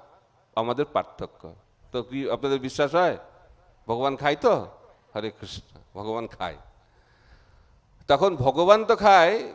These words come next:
কিন্তু ভগবানের খাওয়ার পরে ভগবানের ভক্তরা যখন সেটা খায়, তার শক্তি আরো বেড়ে যায়। এই জন্য বলা হচ্ছে, "ভক্তপদ রজ, ভক্তপদ জল,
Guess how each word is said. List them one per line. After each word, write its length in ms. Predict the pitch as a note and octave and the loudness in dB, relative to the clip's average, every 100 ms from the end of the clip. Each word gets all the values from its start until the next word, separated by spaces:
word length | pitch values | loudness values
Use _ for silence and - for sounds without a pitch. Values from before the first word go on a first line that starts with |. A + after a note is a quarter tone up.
| - | -12
কিন্তু 180 | D3+ D#3 | -8 -4
ভগবানের 580 | C#3 C#3+ E3+ F3+ G#3 | -2 2 4 4 2
খাওয়ার 360 | G3 D#3+ D#3+ F3 | 0 2 4 2
পরে 220 | G#3 G#3 | 2 0
ভগবানের 540 | F3+ D3+ D#3 F3+ G3 F3 | 2 2 2 2 0 0
ভক্তরা 480 | C#3+ C#3 - G3 | 2 2 2 2
যখন 240 | G#3+ G#3 G#3+ | 2 2 0
সেটা 220 | G3+ F3+ | 0 -2
খায়, 400 | D3+ B2+ B2 B2+ - - _ _ - | 2 2 2 -2 -14 -20 _ _ 2
তার 140 | C#3+ | 4
শক্তি 540 | D3 - D#3 - - | 2 -2 -2 -2 0
আরো 160 | F3+ E3+ | 2 2
বেড়ে 280 | C#3 B2 A#2 | 0 -2 -2
যায়। 240 | F2+ D2 - _ _ _ _ _ _ _ _ - | -6 -12 -16 _ _ _ _ _ _ _ _ -6
এই 80 | C#3+ | -2
জন্য 120 | D#3 | 0
বলা 280 | D#3+ D#3+ E3 | 2 6 6
হচ্ছে, 460 | F3 G#3+ G#3+ A#3+ - - - _ _ G2 | 4 2 2 2 -4 -18 -20 _ _ 0
"ভক্তপদ 720 | C#3 C#3 - A#2 A2 F3+ F#3 | 2 2 0 -4 2 2 4
রজ, 600 | E3+ D#3 E3+ G#3+ - - - _ _ G2+ | 6 8 8 4 -2 -18 -20 _ _ -10
ভক্তপদ 680 | A2 - - - F3+ D#3+ D#3 | -4 -4 -4 -8 -4 -2 -2
জল, 420 | D3+ A#2+ F#2+ D#2 | -4 -2 -2 -4